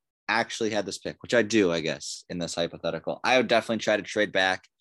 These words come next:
and get a second rounder. There's so many guys here that I'm gonna go wide receiver. I'm just gonna spoil that. I'm not gonna go running back, like, 'cause I don't want E T N, Dobbins, Gibson, Montgomery, Walker,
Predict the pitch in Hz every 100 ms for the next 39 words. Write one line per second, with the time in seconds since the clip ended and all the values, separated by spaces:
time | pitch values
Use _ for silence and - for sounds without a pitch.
0 | _ _ _ 95 95 92 92 92 90 104
1 | 98 80 87 95 92 95 92 92 - 110
2 | 101 90 90 92 87 92 87 87 80 -
3 | _ _ - - - _ _ _ - 101
4 | 110 107 107 92 92 90 87 87 85 -
5 | 85 85 82 78 - 82 78 - 82 82
6 | 80 82 85 85 85 90 82 85 80 78
7 | 80 82 82 80 82 - 85 95 - 92
8 | 90 - _ _ _ _ - 104 - 95
9 | 92 92 87 87 87 90 85 - - 90
10 | - 90 85 85 82 - 87 82 85 82
11 | 80 82 82 - 82 82 80 78